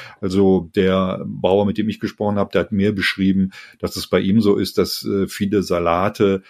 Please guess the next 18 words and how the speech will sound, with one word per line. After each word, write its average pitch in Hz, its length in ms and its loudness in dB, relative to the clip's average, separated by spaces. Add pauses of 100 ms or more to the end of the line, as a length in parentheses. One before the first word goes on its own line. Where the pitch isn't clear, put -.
(220)
äh, 101 120 0
die 92 220 -6
Köpfe - 340 0
gar 87 140 0
nicht 92 140 -6
mehr 87 160 -6
ausbilden. 90 520 -4
Und 90 60 -2
das 87 100 -2
sind 95 160 -4
ja 82 140 2
die 87 140 -2
Köpfe, - 380 -2
die 90 100 -2
dann 90 160 -2
auch 92 160 -4
geerntet 95 520 -4
werden. 85 360 -2